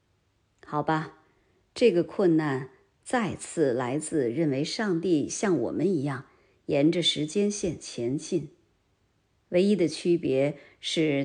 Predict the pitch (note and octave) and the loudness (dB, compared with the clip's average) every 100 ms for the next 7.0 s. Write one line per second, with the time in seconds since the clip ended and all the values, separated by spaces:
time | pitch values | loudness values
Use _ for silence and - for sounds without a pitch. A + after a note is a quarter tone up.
0 | C#3 - G3+ G3 - D#3 D#3 G#2+ - - | -4 -8 -8 -8 -6 -2 0 -2 -6 -6
1 | C#3+ A#2+ C#3 C#3 C#3 C#3 F3+ G3+ G3+ G3+ | -6 -4 -6 -6 -6 -6 -2 -2 -2 -6
2 | - _ - G3+ B3 C#3+ G#2+ B2+ D#3+ G#3 | -18 _ -2 0 0 -2 -2 -2 -2 -4
3 | - - - F3 D#3 F#3+ - - - _ | -14 -16 -4 -2 0 -2 -4 -12 -20 _
4 | _ _ _ _ _ _ _ _ - C#3 | _ _ _ _ _ _ _ _ -8 -4
5 | D3 D3 - _ _ _ _ _ G3+ A3 | -4 -4 -10 _ _ _ _ _ 4 6
6 | G3+ A#3 G3+ - D3+ D#3+ D#3 D3+ D3 | 4 4 -2 -4 -4 0 2 0 -2